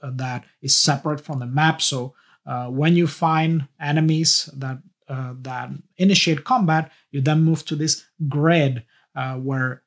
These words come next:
you move units around and, you know, you pause everything that's happening in the map, uh, finish combat, uh, carry out that tactical combat, and then come back to the map.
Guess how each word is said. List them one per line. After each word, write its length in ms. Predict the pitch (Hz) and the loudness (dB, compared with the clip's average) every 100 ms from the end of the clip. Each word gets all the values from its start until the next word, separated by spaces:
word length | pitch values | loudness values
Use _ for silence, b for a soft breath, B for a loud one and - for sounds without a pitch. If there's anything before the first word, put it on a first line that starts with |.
| _ | _
you 180 | 139 139 | -4 0
move 300 | 135 160 151 | 4 4 4
units 340 | 151 151 143 | 0 0 -2
around 460 | 135 143 180 175 165 | 0 4 4 4 2
and, 180 | 131 127 | -4 -8
you 100 | 131 | -12
know, 100 | 120 | -12
you 140 | 123 - | -14 -8
pause 260 | 170 160 165 | -2 0 2
everything 340 | 160 151 147 | 2 0 -4
that's 160 | 135 - | -6 -6
happening 440 | 147 147 151 147 | -6 -4 -4 -2
in 120 | 135 | -4
the 80 | 127 | -4
map, 400 | 143 190 185 - _ _ _ | 0 2 2 -2 _ _ _
uh, 140 | 135 123 | -14 -6
finish 400 | - 147 135 - | 0 2 2 0
combat, 580 | 175 190 185 190 185 b b b - | 2 4 4 2 0 b b b -12
uh, 140 | 131 | -12
carry 340 | - 147 147 151 | -2 0 2 2
out 220 | 147 151 | -2 -4
that 260 | 147 143 | -6 -6
tactical 420 | 160 139 156 151 139 | -4 -4 -4 -8 -2
combat, 380 | 254 208 160 | 0 2 2
and 160 | 143 135 | 2 0
then 140 | 139 | -2
come 240 | 139 147 135 | -4 -4 -4
back 200 | 131 - | -4 -8
to 100 | 139 | -10
the 100 | 120 | -8
map. 400 | 135 170 120 | -6 -4 -4